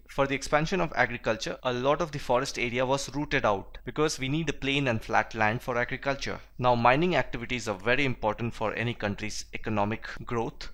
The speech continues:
but this activity also affects the natural environment very badly. I mean, to create a mine,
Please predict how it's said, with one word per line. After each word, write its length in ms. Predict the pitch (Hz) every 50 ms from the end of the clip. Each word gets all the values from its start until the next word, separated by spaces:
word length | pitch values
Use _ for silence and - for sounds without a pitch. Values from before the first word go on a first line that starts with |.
| - - -
but 140 | - 123 -
this 180 | - 151 151 -
activity 520 | 107 113 - - 127 110 113 - 127 -
also 300 | - 120 123 120 - -
affects 440 | - - 110 - - 117 - - -
the 140 | - - 104
natural 560 | 107 104 104 110 110 - - 127 120 120 123 - -
environment 800 | 117 117 110 95 113 104 104 104 107 98 101 98 92 90 - -
very 220 | - 117 113 110
badly. 560 | 104 - 101 98 92 98 98 95 90 90 - - -
I 80 | 131 139
mean, 200 | 143 151 147 139
to 100 | - 135
create 340 | - - - 135 143 139 -
a 60 | 131
mine, 500 | 120 113 110 113 117 110 107 113 143 170